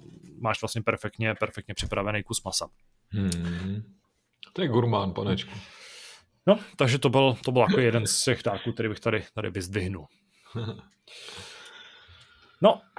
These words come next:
Speaker 1: já doufám, že i vy, eh, posluchači, jste měli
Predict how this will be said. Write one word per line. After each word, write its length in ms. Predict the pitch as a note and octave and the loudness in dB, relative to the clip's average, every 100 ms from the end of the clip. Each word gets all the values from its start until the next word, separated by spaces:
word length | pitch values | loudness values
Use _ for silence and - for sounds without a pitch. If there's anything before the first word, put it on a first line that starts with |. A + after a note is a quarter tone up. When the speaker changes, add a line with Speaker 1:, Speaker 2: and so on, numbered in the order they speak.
| - | 4
Speaker 1:
já 120 | E3 | 8
doufám, 280 | A3 A#3 G#3 | 8 8 8
že 80 | |
i 200 | A3+ G#3+ | 8 8
vy, 320 | F3 D#3+ G3 A#3+ | 6 8 6 4
eh, 280 | C3+ C3+ B2 B2 | 0 4 4 0
posluchači, 520 | C3 C#3 C3 C#3 D3+ | -4 -4 -2 0 -2
jste 140 | - | -2
měli 380 | C3+ C3+ C3+ C3 | -2 2 2 0